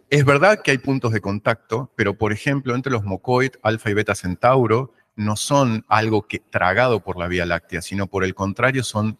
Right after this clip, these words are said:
los perros que persiguen y cazan al ñandú celestial, al mañic, en el cielo. Eh, hay puntos de contacto y hay puntos de diferencia. Es muy frecuente en las astronomías del hemisferio sur el uso de manchas oscuras en la Vía Láctea,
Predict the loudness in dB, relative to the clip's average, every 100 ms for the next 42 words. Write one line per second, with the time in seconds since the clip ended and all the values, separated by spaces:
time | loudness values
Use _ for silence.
0 | -8 -10 -6 2 4 4 0 -2 -4 -4
1 | -4 0 -2 -2 -4 0 0 0 0 -2
2 | -2 -2 -4 -4 -10 _ _ _ 0 2
3 | 2 -2 -2 0 2 2 0 0 -4 -4
4 | 0 2 2 0 -2 0 0 0 -2 -4
5 | -2 -2 -2 -4 -4 -6 -16 _ _ -20
6 | _ _ _ _ 2 4 6 6 6 2
7 | 2 2 2 0 -2 2 2 2 2 2
8 | 0 -2 -4 -2 0 0 0 0 0 0
9 | 0 0 -2 -2 0 2 2 0 -2 -4
10 | -4 _ _ _ -6 -2 2 2 2 0
11 | 2 2 0 0 0 2 2 0 -2 -6
12 | -4 -2 0 0 0 -2 -4 -4 -4 -4
13 | 0 0 0 -4 -4 -2 0 0 -2 -8
14 | -10 -4 -4 -2 -2 0 2 2 2 0
15 | -2 -2